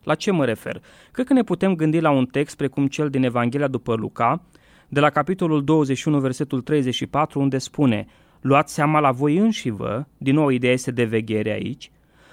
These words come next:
"ca nu cumva să vi se îngreuieze inimile de îmbuibare, de mâncare și băutură și cu îngrijorările vieții acesteia, și astfel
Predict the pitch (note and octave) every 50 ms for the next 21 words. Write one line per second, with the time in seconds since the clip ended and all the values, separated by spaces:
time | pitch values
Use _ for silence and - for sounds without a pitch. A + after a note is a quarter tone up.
0 | - _ - - F#3 A3+ C#4+ D#4 - - A3 F#3+ D3+ D3+ D#3 E3 E3+ - - E3
1 | D3 D3 C#3+ C#3 - - D3 C#3 - - C3+ C3+ B2+ C3 C3 B2+ B2+ B2+ B2+ C3
2 | D3+ D#3 C#3+ C3 C3 C3 B2+ - - C3+ D#3 D#3 D3+ D3 C#3+ C3+ B2+ C3 B2 B2
3 | B2+ B2+ B2 A#2+ A2+ A#2+ A#2 A2+ A2 A2+ C3+ D3 C#3+ C3 B2 A#2+ B2+ B2 A2 A2+
4 | G#2+ G#2+ G#2+ G#2+ G2+ - - D3+ D3 D3 C#3+ C#3+ C#3+ C3+ - C3 A#2+ A2+ A2 A2
5 | A2+ A2 - - D3+ C#3+ C3+ C3 C3+ C#3 - - - - - _ - - - A3+
6 | - - G#3+ - - F3 F3 E3 E3 D#3 D3 D3+ D3+ D#3 G3 G3+ F#3+ E3+ D3+ C3+
7 | B2 D3 D#3+ D#3+ - - C#3 A#2+ A#2+ - - F3 E3 D#3+ - - - A2 G#2 G2+
8 | G#2+ B2+ E3+ F#3+ _ _ _ _ _ _ _ _ - - - A3+ G3+ F3+ F#3+ F#3
9 | - - - F3 E3+ F3+ A3 A3+